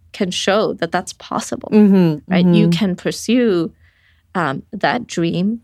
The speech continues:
Speaker 1: get the technical training that you need to have that job that you want to do,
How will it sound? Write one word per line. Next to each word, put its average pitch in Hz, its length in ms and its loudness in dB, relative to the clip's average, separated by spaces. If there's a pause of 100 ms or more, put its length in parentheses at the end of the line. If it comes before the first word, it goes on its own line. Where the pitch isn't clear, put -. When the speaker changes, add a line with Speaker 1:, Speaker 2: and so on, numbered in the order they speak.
(160)
Speaker 1:
get 151 240 -4
the 233 80 -4
technical 214 560 -6
training 190 460 -2
that 185 180 -4
you 185 200 -4
need 190 680 -2 (1000)
to 185 500 -2 (460)
have 175 400 -2 (280)
that 185 320 -2
job 208 380 -2
that - 180 -2
you 190 160 0
want 185 280 -2
to 190 100 -6
do, 285 400 0